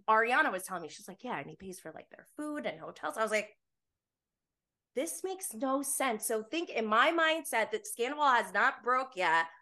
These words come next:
I'm, like, a consultant and hearing these words,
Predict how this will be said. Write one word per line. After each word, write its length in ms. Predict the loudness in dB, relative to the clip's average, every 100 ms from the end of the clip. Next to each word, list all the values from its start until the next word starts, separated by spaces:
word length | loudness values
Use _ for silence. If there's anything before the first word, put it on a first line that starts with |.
| _ _ _
I'm, 300 | 6 6 6
like, 360 | 6 4 4 -2 _ _ _ _ _
a 100 | 0
consultant 920 | 2 -2 -2 0 0 0 2 4 2 -2 -8
and 180 | -2 -2
hearing 480 | -2 -2 0 0 0
these 260 | 0 -2 0
words, 340 | 2 4 2